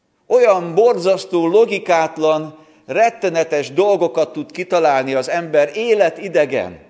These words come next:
Szembe megy az ember normális gondolkodásával ezernyi és ezernyi ponton. És azt mondjuk, hogy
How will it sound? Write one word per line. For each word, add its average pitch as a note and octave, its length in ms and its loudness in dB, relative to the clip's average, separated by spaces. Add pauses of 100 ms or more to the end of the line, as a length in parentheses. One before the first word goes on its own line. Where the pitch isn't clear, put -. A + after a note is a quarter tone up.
(400)
Szembe G#3 500 2
megy G3 360 2
az D3+ 360 -4
ember F#3 480 0
normális F3 720 0
gondolkodásával D#3 1500 -2
ezernyi E3 680 0
és D#3+ 320 -8
ezernyi D#3+ 580 0
ponton. C3 680 -6 (400)
És - 120 -16
azt D4 240 -2
mondjuk, G#3 280 -6
hogy - 280 -4